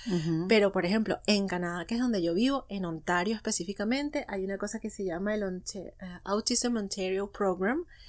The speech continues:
Speaker 2: que
Speaker 1: Ujú.
Speaker 2: supuestamente si tú tienes un diagnóstico de autismo, ahí te dan recursos, te dan un fund de no sé cuántos dólares para las terapias.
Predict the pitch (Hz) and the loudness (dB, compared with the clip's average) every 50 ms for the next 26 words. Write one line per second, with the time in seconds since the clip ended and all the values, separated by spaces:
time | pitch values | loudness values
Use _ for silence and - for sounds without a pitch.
0 | 185 160 147 160 156 156 160 208 196 - 190 180 - - 214 226 240 262 269 262 | -4 -2 2 2 2 4 2 0 2 0 -2 -2 -2 -4 -2 0 2 2 2 2
1 | 262 269 262 262 226 202 196 196 185 208 226 220 226 226 226 226 226 220 220 - | 2 0 0 0 0 0 0 0 0 0 0 0 0 0 0 0 -2 -4 -2 -4
2 | 240 - 208 208 190 190 - - 233 254 254 262 262 262 262 - - - - - | -2 0 2 2 2 2 2 2 0 0 2 2 0 0 -2 -6 -12 -16 -16 -14
3 | - - 190 185 180 - 185 180 185 180 180 180 170 170 - 247 262 269 262 247 | -8 -2 0 0 0 0 0 -4 -2 -4 -4 -4 -6 -4 2 4 4 6 6 6
4 | - 247 - - 220 196 175 175 185 190 190 - - - 208 196 196 196 196 196 | 4 2 0 0 -2 -2 -2 -2 -2 -4 -4 -4 -4 -4 -2 0 0 0 -2 -4
5 | - - - - 208 208 202 190 185 - 175 - 175 165 170 - 190 190 202 196 | -6 -14 -12 -4 -2 0 2 2 2 0 0 0 -2 -2 0 -2 0 0 2 2
6 | 190 196 202 196 - 202 180 170 170 165 - - - 175 208 247 254 247 247 262 | 2 0 -2 -2 -4 -4 -2 -2 -2 -4 -6 -6 -4 0 4 4 4 4 4 2
7 | 254 | 2